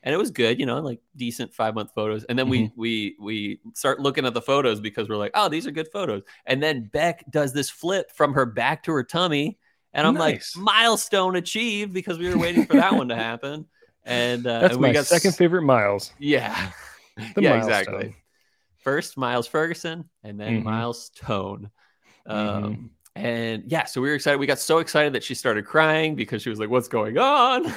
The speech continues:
Speaker 1: <laughs> And, uh,
Speaker 2: <laughs>
Speaker 1: but yeah, it was good. I feel like there's one more thing that I'm forgetting
Speaker 2: I
Speaker 1: that
Speaker 2: made
Speaker 1: I
Speaker 2: my,
Speaker 1: was really
Speaker 2: well, how
Speaker 1: excited about.
Speaker 2: to, rolling from your tu-, back to your tummy makes your
Speaker 1: Yeah.
Speaker 2: parents loud.
Speaker 1: Yeah.
Speaker 2: Ah. Yeah.
Speaker 1: Yeah. So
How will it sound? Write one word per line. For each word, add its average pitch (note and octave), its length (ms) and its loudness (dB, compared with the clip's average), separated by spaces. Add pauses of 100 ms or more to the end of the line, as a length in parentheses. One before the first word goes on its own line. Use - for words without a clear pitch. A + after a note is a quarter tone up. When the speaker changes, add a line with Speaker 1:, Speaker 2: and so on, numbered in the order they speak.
(120)
Speaker 1:
<laughs> - 140 -14
And, - 480 0
uh, A2 400 -4
Speaker 2:
<laughs> G3+ 500 -10
Speaker 1:
but A#2+ 120 0
yeah, G#2+ 180 4
it - 40 2
was A2 120 -4
good. G#2 300 -8 (280)
I - 160 -20
feel A3+ 140 -6
like A#3 100 -4
there's D3+ 140 -8
one F#3 240 0
more F3+ 160 -2
thing F3 240 -6
that A2+ 80 -4
I'm A2+ 100 -6
forgetting D3+ 380 -4
Speaker 2:
I G3 60 4
Speaker 1:
that G#3+ 60 6
Speaker 2:
made G#3 200 4
Speaker 1:
I G#3 60 2
Speaker 2:
my, A3 80 4
Speaker 1:
was A3+ 80 0
really G#3+ 120 0
Speaker 2:
well, G3+ 100 8
how G#3+ 100 4
Speaker 1:
excited A#3 280 4
about. A3+ 200 -8
Speaker 2:
to, - 20 -12 (140)
rolling A3+ 340 4
from A#3 240 -6
your A#3 100 -4
tu-, A#3+ 220 -10
back A3 300 -4
to A#3 80 -8
your A#3 80 -6
tummy A3 340 -2
makes G#3+ 240 2
your A3 80 0
Speaker 1:
Yeah. F#3 60 -2
Speaker 2:
parents A3 360 0
loud. A3+ 760 -2
Speaker 1:
Yeah. A#2+ 520 0
Speaker 2:
Ah. G#2 360 -8 (360)
Yeah. G#2+ 280 -4
Speaker 1:
Yeah. C#2+ 280 -6
So G#2+ 460 -6